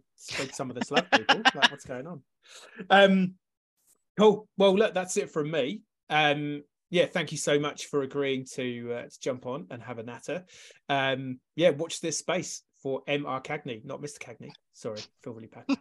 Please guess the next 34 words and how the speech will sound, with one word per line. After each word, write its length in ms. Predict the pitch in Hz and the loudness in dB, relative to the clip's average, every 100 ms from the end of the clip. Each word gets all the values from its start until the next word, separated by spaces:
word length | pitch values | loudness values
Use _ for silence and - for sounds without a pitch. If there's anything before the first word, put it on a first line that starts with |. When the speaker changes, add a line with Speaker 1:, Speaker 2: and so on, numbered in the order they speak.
| 466 | -6
Speaker 3:
Yeah. 80 | - 508 - 480 _ _ 143 | -8 -8 -8 -12 _ _ -12
Speaker 1:
Um, 320 | 110 110 110 _ | -12 -12 -18 _
Speaker 3:
Yeah. 160 | - 117 - | -20 -20 -6
Speaker 1:
but 100 | 170 | 2
yeah, 160 | 175 165 - | 4 2 0
no, 160 | 175 156 - - | -4 -4 -10 -6
uh, 140 | 147 | -2
thank 260 | 147 160 147 | -2 -4 -4
you 60 | 151 | 0
Speaker 3:
Cool. 100 | 156 | 0
Speaker 1:
guys. 160 | 139 | 0
You're 120 | 147 135 - | -4 -6 -2
genuine 460 | 160 151 143 139 143 | 0 2 2 -2 -2
legends, 580 | 147 147 147 143 131 - | 0 0 0 -4 -6 -6
legendesses, 720 | 143 143 139 143 143 131 127 | -4 -4 -4 -4 -4 -8 -6
doing 140 | 147 131 | -6 -6
some 160 | 135 | -6
really, 160 | 135 131 | -8 -6
really 180 | 127 123 | -6 -8
cool 200 | 135 123 | -10 -10
stuff. 320 | - 127 - - _ | -8 -8 -10 -20 _
And, 280 | 131 120 120 | -10 -8 -6
um, 300 | 123 117 117 - | -6 -8 -10 -2
yeah, 140 | 139 | -2
looking 180 | 123 - | -2 -10
forward 220 | - 139 - | -8 -8 -6
to 280 | 131 123 - _ _ _ | -6 -6 -8 _ _ _
seeing 300 | - 190 165 | -4 0 0
your 140 | 147 151 | 0 -2
score 320 | - 160 160 | -2 2 2
in 80 | 147 | 2
three 220 | - 151 | 0 0
years' 200 | 147 143 | 2 0
time. 320 | - 165 117 | -2 -4 -4